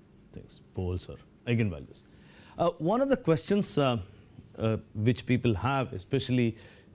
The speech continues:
uh, when they come from a vibration background, is that, uh, is that of the connection between the natural frequency and these poles.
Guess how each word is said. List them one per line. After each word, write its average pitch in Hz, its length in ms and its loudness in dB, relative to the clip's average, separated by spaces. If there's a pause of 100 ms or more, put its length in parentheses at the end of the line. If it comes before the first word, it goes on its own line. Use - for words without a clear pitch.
uh, 104 300 -2
when 110 160 -2
they 104 100 0
come 135 220 2
from 117 180 0
a 104 60 2
vibration 110 560 2
background, 98 460 -2 (340)
is 113 220 0
that, 117 400 -2
uh, 104 160 -2 (580)
is 113 160 0
that 117 240 -2
of 107 140 -2 (580)
the 87 80 -8
connection 139 460 2
between 117 440 0 (440)
the 95 120 -4
natural 147 400 4
frequency 107 680 -2 (500)
and 107 360 2 (300)
these 95 220 -8
poles. - 560 -12